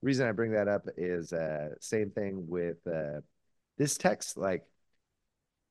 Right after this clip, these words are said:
are they bringing up how bad this guy is at being a knight? Like,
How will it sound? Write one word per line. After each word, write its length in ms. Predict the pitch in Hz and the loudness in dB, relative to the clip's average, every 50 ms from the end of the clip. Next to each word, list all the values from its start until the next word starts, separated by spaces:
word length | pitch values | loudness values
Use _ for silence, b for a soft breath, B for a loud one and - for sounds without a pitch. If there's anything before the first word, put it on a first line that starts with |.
| _ _ _ _ _ - | _ _ _ _ _ 0
are 200 | - 131 165 185 | 2 4 6 6
they 120 | 190 185 | 6 6
bringing 480 | 151 127 139 147 147 143 135 135 127 - - | 6 8 6 6 6 4 2 2 0 -2 0
up 380 | - 104 101 98 95 - - - _ _ _ _ _ _ _ _ _ _ _ _ _ _ _ _ _ _ _ - | 2 4 6 6 4 2 0 -8 _ _ _ _ _ _ _ _ _ _ _ _ _ _ _ _ _ _ _ 0
how 140 | - 117 127 | 2 2 2
bad 440 | 120 113 - - 92 82 90 104 104 | 2 0 0 2 2 4 4 2 2
this 160 | 110 104 - | 0 -2 0
guy 160 | - 113 107 | 2 4 4
is 200 | 110 107 107 101 | 6 6 4 4
at 80 | 101 82 | 2 0
being 180 | 95 95 95 | 0 0 0
a 60 | 92 87 | 0 0
knight? 320 | 85 82 98 110 113 - - | 0 2 2 0 0 -2 -2
Like, 260 | 92 90 87 - - | 0 0 0 -2 -6